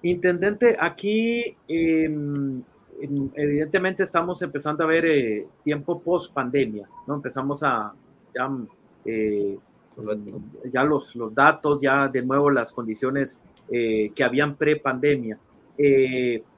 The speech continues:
Speaker 1: ¿cómo, cómo empiezan ustedes a observar el comportamiento post pandemia en este tema de la seguridad en los centros educativos, toda vez que ha empezado el curso selectivo y, y, y también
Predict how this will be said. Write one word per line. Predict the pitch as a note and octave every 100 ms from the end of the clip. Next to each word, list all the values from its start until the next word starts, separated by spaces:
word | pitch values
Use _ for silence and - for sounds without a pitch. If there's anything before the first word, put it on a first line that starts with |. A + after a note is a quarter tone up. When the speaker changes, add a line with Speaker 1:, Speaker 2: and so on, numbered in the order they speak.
| _ - -
Speaker 1:
¿cómo, | F3 F#3 -
cómo | G3 G3 A3
empiezan | G#3 G3 G3 G#3+
ustedes | G3 - F#3+ G3+
a | G3+
observar | - D3 D#3
el | F#3+ -
comportamiento | F3+ D3 C3+ C3+ C#3+ E3 E3+ F3+
post | - G3 -
pandemia | D#3 D#3+ F#3 G#2+ - _ _
en | C3 B2+
este | C3+ E3+
tema | - E3 F3
de | D#3+
la | B2+
seguridad | B2 B2 A#2+ B2+
en | D#3
los | D3
centros | D3 D#3+ D#3
educativos, | C#3+ C3 - E3 - _ _ _
toda | C3+
vez | C#3 C3+
que |
ha | C#3+
empezado | C#3+ D3
el | C3
curso | C3+ C#3+ D#3
selectivo | C3+ - G#3+ F#3+ E3+ C#3+
y, | A#2 - _ _ -
y, | A#2 A2+ A2
y | B2
también | A#2+ A#2 C#3 D#3 D3